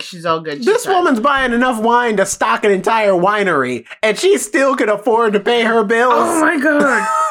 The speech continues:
Speaker 2: <laughs>
Speaker 1: How, like, the way she would make the chicken casserole every episode.
Speaker 2: I was about that
Speaker 1: I got
Speaker 2: too.
Speaker 1: nauseous. That drove me crazy. One, okay, I found this out,
Speaker 2: <laughs>
Speaker 1: and it is apparently a common practice that I've learned in certain households.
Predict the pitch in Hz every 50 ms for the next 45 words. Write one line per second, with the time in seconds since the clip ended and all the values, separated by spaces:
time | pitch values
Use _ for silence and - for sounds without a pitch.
0 | - - - 269 - 285 269 233 202 220 269 285 320 311 262 226 220 240 330 285
1 | 311 320 359 370 - 403 415 403 349 285 294 294 294 - - - _ - 269 -
2 | - - - 277 277 294 285 262 233 226 202 196 202 196 - 277 269 269 269 -
3 | - 202 220 208 202 226 247 247 247 233 - - 170 185 180 - 254 247 - -
4 | 311 302 302 311 349 359 359 349 330 285 277 226 226 277 269 262 - - 247 277
5 | 285 320 277 - 320 311 294 277 254 247 247 247 240 247 262 285 - - 302 226
6 | 202 202 202 262 262 277 262 269 349 330 320 294 311 330 233 - - 269 269 285
7 | 277 285 269 - 214 202 - - 262 330 392 440 403 370 - - - _ _ _
8 | _ _ _ _ _ _ - - - - - 392 - - - - - 285 381 480
9 | 494 - 508 466 427 349 320 294 - 269 202 175 156 147 143 - - _ _ _
10 | _ - 202 - - _ _ _ _ - 220 247 247 262 311 349 403 392 370 392
11 | 294 339 349 330 330 294 285 262 247 240 240 247 247 247 247 247 240 196 190 190
12 | 202 190 190 190 170 170 170 170 165 147 147 160 185 190 - - - - - _
13 | _ _ _ _ _ _ _ _ - 233 214 202 - - 190 180 190 233 254 285
14 | 330 359 359 - 262 196 196 190 -